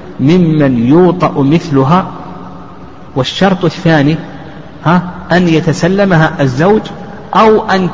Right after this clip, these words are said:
تبذل، تبذل الزوجة التسليم أو أن يبذله وليها، وليها. والقول بأنه يشترط أن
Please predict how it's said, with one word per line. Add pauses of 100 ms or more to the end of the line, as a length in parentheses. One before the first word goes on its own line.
تبذل، (1200)
تبذل (320)
الزوجة (160)
التسليم (100)
أو
أن
يبذله (600)
وليها،
وليها. (1900)
والقول
بأنه
يشترط
أن